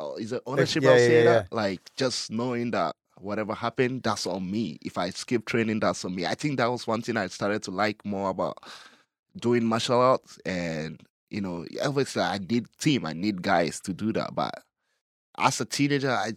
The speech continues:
Speaker 1: I felt like you, it was a new thing to me, you know, coming from Ghana, you know, like, just getting into,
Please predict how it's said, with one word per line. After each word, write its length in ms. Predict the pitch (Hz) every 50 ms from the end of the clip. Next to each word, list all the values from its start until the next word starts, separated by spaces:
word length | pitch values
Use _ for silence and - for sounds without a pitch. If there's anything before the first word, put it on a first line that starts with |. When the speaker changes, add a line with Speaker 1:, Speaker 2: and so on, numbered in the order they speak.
| - - -
Speaker 1:
I 60 | -
felt 240 | - - - 123 123
like 360 | 123 110 101 - - - - _ _ _ _ _ _ _ _ _ _ _ _ - -
you, 140 | - 95 - - _ _ _ _ _ -
it 120 | 120 113
was 180 | 107 113 - -
a 60 | 90
new 580 | 92 87 - 73 95 92 90 92 113 135 143 135
thing 260 | - - 117 95 85
to 120 | - -
me, 280 | 82 76 71 65 50 - -
you 80 | - 92
know, 100 | 92 90
coming 320 | - - 113 104 107 107
from 240 | 104 - 107 90 85
Ghana, 460 | 80 95 101 110 110 98 85 76 67 69
you 120 | 69 69 71
know, 140 | 69 73
like, 540 | 73 78 76 80 78 50 53 - _ - - _ _ _ _ _ -
just 580 | - 101 92 - - - - - - - _ _ _ _ _
getting 320 | - 101 98 92 95 92 92
into, 480 | 92 95 92 - - 95 90 82 73